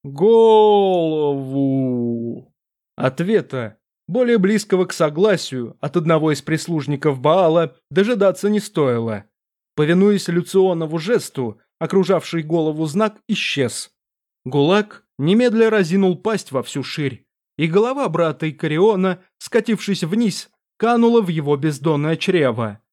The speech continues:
Челюсти демона с лязгом сомкнулись, узоры каменных плит расплылись, образуя подобие карикатурной улыбки. Кивнув, Люцион сложил руки домиком и задумчиво смежил веки.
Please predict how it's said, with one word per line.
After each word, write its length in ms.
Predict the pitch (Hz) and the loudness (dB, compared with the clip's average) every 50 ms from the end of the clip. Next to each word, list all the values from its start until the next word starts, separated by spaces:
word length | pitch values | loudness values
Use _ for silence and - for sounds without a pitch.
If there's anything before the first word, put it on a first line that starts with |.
| _ _ _ _ _ _ _ | _ _ _ _ _ _ _
Челюсти 520 | - - 202 233 233 190 - - - 147 | -2 2 2 2 2 0 0 -2 -6 -6
демона 580 | 127 117 147 147 139 131 127 123 120 110 104 - _ _ _ | -4 -4 -2 -2 -2 -2 -4 -4 -6 -8 -10 -12 _ _ _
с 100 | - - | -12 -4
лязгом 400 | 233 233 240 220 185 175 190 196 | -2 0 2 2 0 2 0 0
сомкнулись, 840 | 180 - 214 196 196 190 - 220 220 180 143 127 117 110 - - _ _ _ _ _ _ _ | 0 2 0 0 0 0 2 2 2 2 2 0 -2 -4 -6 -12 _ _ _ _ _ _ _
узоры 500 | - 143 143 135 170 254 254 202 165 147 | -8 -8 -6 -4 0 0 2 2 0 -2
каменных 500 | - - 170 151 143 143 143 147 143 - | -2 -2 0 0 2 2 0 -2 -4 -4
плит 340 | - 220 226 233 220 226 - _ _ _ - | -4 0 0 0 0 -2 -6 _ _ _ -4
расплылись, 800 | 226 226 202 - - - 233 240 226 190 151 127 113 - - - _ _ | -2 -2 -2 -2 -4 -2 0 2 2 2 2 -2 -4 -6 -10 -18 _ _
образуя 560 | - 160 156 160 156 160 147 165 196 185 175 | -4 -2 0 0 0 0 2 4 4 4 2
подобие 580 | 151 - 165 147 143 156 208 208 175 185 190 180 | 0 -2 -4 -2 2 2 2 2 4 2 -2 -2
карикатурной 800 | 180 - 165 160 143 - 156 143 - 147 139 135 127 135 139 | -2 -6 -6 -6 -6 -6 -8 -6 -6 -6 -6 -4 -4 -6 -6
улыбки. 760 | 143 - 160 165 170 170 160 160 - - - 139 127 107 95 - _ _ _ _ _ _ _ _ _ _ | -6 -6 -4 -2 -2 -2 -2 -4 -6 -10 -6 -6 -6 -6 -6 -10 _ _ _ _ _ _ _ _ _ _
Кивнув, 480 | - 135 127 117 160 214 240 208 - - _ _ _ _ - | -6 -4 -2 0 0 0 0 0 -2 -8 _ _ _ _ -6
Люцион 420 | 131 151 160 160 - 262 277 269 240 | -4 -2 -2 0 2 2 2 2 2
сложил 460 | - 233 233 220 196 202 226 220 214 | 0 2 2 2 2 2 2 2 2
руки 260 | 214 226 202 - 226 | 2 2 0 -2 -4
домиком 720 | 202 185 247 - 151 139 131 135 - 123 117 110 113 _ _ _ _ _ | -2 -2 -2 0 0 -2 -4 -4 -4 -4 -4 -6 -6 _ _ _ _ _
и 80 | - 143 | -6 -4
задумчиво 680 | 135 131 151 147 165 220 233 220 208 - 226 220 220 | -2 0 0 2 2 2 0 0 -2 -2 -2 0 -2
смежил 500 | 214 - - 156 147 147 135 131 151 151 | -2 -2 -4 -4 -4 -2 -2 -2 -4 -4
веки. 540 | 151 151 160 143 127 135 - 135 127 120 - | -4 -2 -2 -4 -4 -4 -6 -10 -10 -10 -12